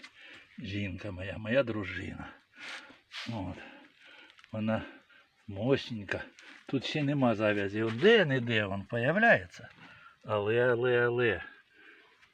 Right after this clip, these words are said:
Вони по стану. Я не знаю, позже буду показувати пізніше туди чи ні. Але вони оті, що в той, в тому балаганчику вони догонять. І навіть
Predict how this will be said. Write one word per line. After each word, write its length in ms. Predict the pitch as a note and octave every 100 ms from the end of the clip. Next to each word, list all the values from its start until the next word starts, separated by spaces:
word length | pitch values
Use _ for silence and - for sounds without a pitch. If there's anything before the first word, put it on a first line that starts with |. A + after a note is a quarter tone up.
| -
Вони 340 | G2+ A2+ C#3
по 180 | - B2+
стану. 520 | - - D#3+ D3+ G2 - - - _ - - -
Я 80 | -
не 140 | D#3 A#2
знаю, 240 | A2+ G2+ -
позже 300 | C#3 A2 A#2+
буду 280 | C3+ - C3+
показувати 600 | - A2 B2+ G#2 G#2+ -
пізніше 480 | B2+ G#2 A#2+ G#2 G#2+
туди 280 | A#2 G2+ G2+
чи 160 | -
ні. 200 | A#2+ D#3 - - - - - -
Але 260 | F#2+ G#2 A2
вони 380 | G#2 G#2+ G#2 - - _ _ - - _
оті, 420 | - G#2+ - C3+ F#2+
що 180 | - A2+
в 100 | -
той, 300 | - F#3 B2+ - - - - - - _ _ _ _ _ _
в 80 | -
тому 240 | F#3+ E3
балаганчику 680 | A#2 A2+ A2 F#2+ - - -
вони 220 | A2 A#2
догонять. 680 | G#2+ G2+ G2+ G2+ F#2+ F2 - - - - - - - _ -
І 120 | A2 - - -
навіть 480 | - B2+ B2 C3 -